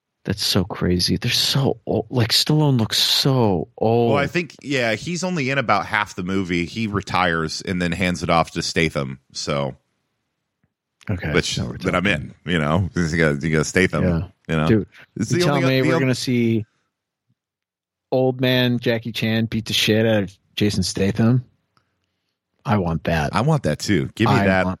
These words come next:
Speaker 1: that.
Speaker 2: all day
Speaker 1: That
Speaker 2: long.
Speaker 1: would be great.
Speaker 2: All day lo-, I mean, a-, anytime I can get that, uh, beautiful, beautiful, beautiful bald man in a movie, I'm all for it. <laughs> You know, that's the only guy I think who could have played Splinter other than Jackie Chan is Jason Statham.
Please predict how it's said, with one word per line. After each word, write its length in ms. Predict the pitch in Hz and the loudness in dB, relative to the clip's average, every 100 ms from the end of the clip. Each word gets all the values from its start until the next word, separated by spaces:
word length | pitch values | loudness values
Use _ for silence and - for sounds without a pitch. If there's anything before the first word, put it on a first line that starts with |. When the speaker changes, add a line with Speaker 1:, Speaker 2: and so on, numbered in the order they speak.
| - | -10
Speaker 1:
that. 140 | 85 | -6
Speaker 2:
all 180 | 87 101 | 0 2
day 100 | 101 | 4
Speaker 1:
That 100 | 95 110 | 4 2
Speaker 2:
long. 160 | 78 | 0
Speaker 1:
would 80 | - | -4
be 60 | - | -10
great. 360 | - 90 85 85 - | -2 0 2 0 -2
Speaker 2:
All 140 | 92 | -2
day 140 | 95 95 | 2 2
lo-, 80 | - | 2
I 80 | 131 | 0
mean, 300 | 131 120 113 _ _ _ _ _ _ | 2 0 -2 _ _ _ _ _ _
a-, 240 | - - - | -10 -4 0
anytime 480 | 135 139 131 117 107 | 0 2 2 2 2
I 80 | |
can 160 | 101 98 | 0 0
get 240 | 92 92 | 0 0
that, 400 | - 87 85 - | 2 2 2 -2
uh, 200 | - 85 | -2 0
beautiful, 500 | 76 80 101 92 90 | 0 2 2 2 0
beautiful, 420 | 78 90 90 85 78 | 0 2 2 0 -2
beautiful 440 | 78 92 87 85 | 2 2 2 0
bald 300 | 76 85 80 | 0 2 2
man 300 | 85 85 82 | 0 0 0
in 80 | 78 | -2
a 60 | |
movie, 500 | 76 82 73 69 67 - _ _ | 0 0 0 -2 -4 -8 _ _
I'm 160 | - 98 | -2 2
all 120 | 82 | 2
for 300 | 78 92 80 | 0 2 2
it. 140 | - - - | 2 0 -2
<laughs> 100 | - | 0
You 140 | 98 | 0
know, 240 | 87 90 92 - - | 2 0 -2 -6 -4
that's 160 | 131 120 | -2 0
the 100 | 151 | 0
only 160 | 143 | 0
guy 340 | 117 123 117 107 | 2 2 2 2
I 60 | |
think 240 | 101 110 - | 2 0 0
who 100 | 104 | -2
could 160 | - | 0
have 80 | 107 | 0
played 260 | - 107 90 | 2 2 0
Splinter 440 | - 113 104 87 | -2 0 2 4
other 180 | 87 85 | 2 2
than 140 | 82 | 0
Jackie 320 | 82 92 82 82 | 2 2 2 0
Chan 320 | 92 82 69 | 0 0 0
is 100 | 67 | -4
Jason 300 | 76 76 - | -6 -8 -8
Statham. 480 | - 78 - 50 | -4 -4 -4 -16